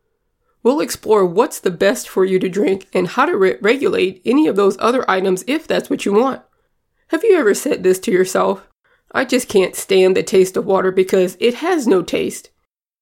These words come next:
Or maybe you've said, "I like the carbonation from soda, so I drink more of it." Or you may say, "Oh, I love my sweet tea,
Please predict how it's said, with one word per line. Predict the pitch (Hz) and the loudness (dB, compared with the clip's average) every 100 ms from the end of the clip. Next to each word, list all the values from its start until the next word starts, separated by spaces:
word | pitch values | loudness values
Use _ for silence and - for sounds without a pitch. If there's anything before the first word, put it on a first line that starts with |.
| _ | _
Or | - 226 247 | 0 2 4
maybe | 233 240 | 2 2
you've | 233 220 | 0 -2
said, | 190 - 202 190 180 - _ _ _ | -6 -2 0 0 -2 -8 _ _ _
"I | 311 | -2
like | 381 - | 0 0
the | - | -2
carbonation | - 202 196 190 196 208 | -2 0 2 2 2 -2
from | - 185 | -2 -2
soda, | 185 208 180 190 - | 0 0 0 -4 -10
so | - 294 | -8 -4
I | |
drink | 254 247 196 | 0 0 2
more | 196 190 | 4 4
of | 185 | 2
it." | 185 - _ _ _ _ _ _ | -2 -4 _ _ _ _ _ _
Or | - 185 | -2 -2
you | 214 262 | 0 0
may | 214 | 0
say, | 240 - 175 196 233 _ _ _ | 0 0 0 0 -4 _ _ _
"Oh, | 226 202 - | 2 2 2
I | - | -2
love | 277 233 202 220 | -4 0 0 0
my | 220 | -2
sweet | 240 226 196 | -2 -6 -8
tea, | - 277 214 - | -2 0 0 -6